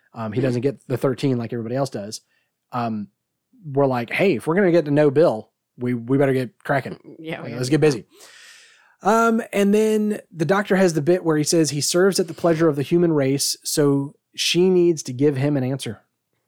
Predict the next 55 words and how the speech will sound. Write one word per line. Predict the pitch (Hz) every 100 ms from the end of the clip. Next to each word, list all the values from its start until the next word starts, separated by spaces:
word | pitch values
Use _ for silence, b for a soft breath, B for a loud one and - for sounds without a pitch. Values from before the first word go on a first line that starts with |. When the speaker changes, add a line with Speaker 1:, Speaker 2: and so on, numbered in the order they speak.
| _ _ _ _ _ -
Speaker 1:
And | 120 113
Trip, | 147 131
this | 127
is | 123
Speaker 2:
Mm. | 113
Speaker 1:
going | 135 127
to | 120 -
your | 135 123
point | 143 127
earlier | 120 139 127 113 110
of | 110 113 107 - _ _ _
testing | - 156 135 160 143
him | 131
out. | 135 160 - _
Speaker 2:
Yeah. | 139 139 135 147
Speaker 1:
Except | 143 - 160 - - b b
this | 151 247
is, | 381 165 135 _
this | 156 247
is | 320 233
Kill | - 214 214
the | 196
Moon | 175 156 202 220 _ _ _ _ _ _ _ _
a | -
whole | - 196 208
season | - - 214 180 175
earlier | 151 170 147 120 117
in, | 131 135 127 - B B B
in | 165 170
the, | 196 208
you | 196 175
know, | 160 143
Speaker 2:
<laughs> |
Yeah. | 165 170 147 143
Speaker 1:
um, | 156 208
well, | 254
no, | 330
no, | 320
no, | 311 214 165 202
not | 196 202
a |
whole | 147 131
season | 131 135 165
'cause | 151
Clara, | - 180 180
no, | 180 170
no, |
no, | 151
that | 151
was | 196
eleven | 156 160 156
and | 139
Clara, | 120 131 92
wasn't | 85 117
it? | 151